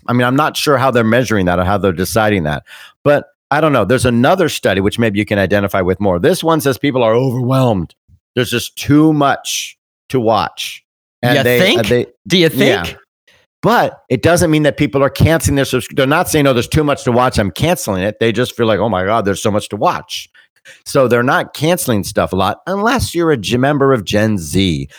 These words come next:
Speaker 1: They apparently are very quick to churn. They're very quick to say, "I wanna watch Ted Lasso. I've heard about it. I sign up for Apple T V Plus or whatever it's called.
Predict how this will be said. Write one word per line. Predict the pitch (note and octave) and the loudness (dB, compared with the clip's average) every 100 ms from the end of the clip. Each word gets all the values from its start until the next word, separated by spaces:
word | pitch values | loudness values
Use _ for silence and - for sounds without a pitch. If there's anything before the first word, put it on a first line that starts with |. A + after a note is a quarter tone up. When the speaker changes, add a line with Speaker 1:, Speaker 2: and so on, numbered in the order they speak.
| - - | -20 -16
Speaker 1:
They | F2+ C3+ F#3 E3 | -2 2 4 2
apparently | - A#2+ A2+ A2+ G#2+ | 2 0 2 2 0
are | G#2 | -2
very | F#2 G#2+ B2 B2+ | 0 0 0 0
quick | - A#2+ - | 0 0 -2
to | - A#2 | -8 -8
churn. | - A2+ G2+ D#2+ D2 | -4 -2 0 0 -2
They're | C2+ F#2 | -2 -2
very | G#2 B2+ | 0 -2
quick | - B2+ - | -2 -4 -4
to | - G#2+ | -4 -2
say, | - A2 G2+ F#2 - _ | 0 0 0 -2 -8 _
"I | G2 | -6
wanna | F2+ G2+ A#2+ | -2 0 2
watch | B2 C3 C3 - | 2 0 -2 -2
Ted | - D3 | 0 2
Lasso. | C3+ G#2+ G#2 A2 A#2+ | 0 -2 0 0 2
I've | G2+ G2 | 0 0
heard | A2 | 0
about | A2+ A2+ A2 | 0 0 2
it. | C3+ - _ _ - | 0 -4 _ _ -6
I | G2 | -4
sign | - G#2+ A2 | -2 -2 -2
up | B2 | -2
for | - B2+ | -2 -2
Apple | G#2+ A2+ B2+ | 0 -2 -4
T | - C#3 | -2 -2
V | B2+ C#3+ | 0 -4
Plus | - G#2 A2 | 0 0 0
or | G#2+ | 0
whatever | F2+ F2+ G#2 | 0 2 2
it's | B2+ - | 0 -2
called. | A2 F#2 F#2 | -2 0 0